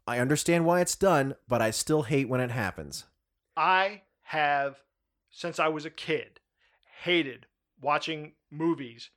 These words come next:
Speaker 2: on T V.
Speaker 1: Yeah, it's
Speaker 2: Hated
Speaker 1: terrible.
Speaker 2: it.
Speaker 1: Unless it's, like, H B O.
Speaker 2: Well, I mean, yeah,
Speaker 1: Because
Speaker 2: that's
Speaker 1: then
Speaker 2: like
Speaker 1: they don't mess with it.
Speaker 2: on broadcast television.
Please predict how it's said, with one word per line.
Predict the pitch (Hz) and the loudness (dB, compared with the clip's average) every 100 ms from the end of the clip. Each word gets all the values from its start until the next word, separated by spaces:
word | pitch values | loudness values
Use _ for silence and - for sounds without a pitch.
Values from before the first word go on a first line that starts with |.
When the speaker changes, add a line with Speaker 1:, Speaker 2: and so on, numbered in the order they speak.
| _ _ _ | _ _ _
Speaker 2:
on | 127 123 | -10 -10
T | - 135 | -12 -12
V. | 113 - _ _ _ _ _ _ | -14 -18 _ _ _ _ _ _
Speaker 1:
Yeah, | 117 110 98 | -4 -2 -2
it's | 95 95 | -4 -8
Speaker 2:
Hated | - 180 165 | -2 -2 -2
Speaker 1:
terrible. | 85 - | -4 -14
Speaker 2:
it. | _ _ _ _ _ - | _ _ _ _ _ 0
Speaker 1:
Unless | 143 170 | 2 2
it's, | 165 | 2
like, | 156 139 | 0 0
H | 123 - | -6 -2
B | 107 | -2
O. | 85 82 - _ _ _ _ | -2 -6 -14 _ _ _ _
Speaker 2:
Well, | 226 | 2
I | 214 | 4
mean, | 220 233 | 2 2
yeah, | 247 | 4
Speaker 1:
Because | 175 139 | 6 6
Speaker 2:
that's | 160 | 4
Speaker 1:
then | 151 | 6
Speaker 2:
like | 160 | 6
Speaker 1:
they | 156 | 6
don't | 147 143 139 | 6 4 2
mess | 143 - | 0 0
with | 107 | -6
it. | 85 69 | -8 -2
Speaker 2:
on | 190 175 | 0 4
broadcast | 196 208 170 - | 4 6 2 2
television. | 143 117 104 | -4 -4 -14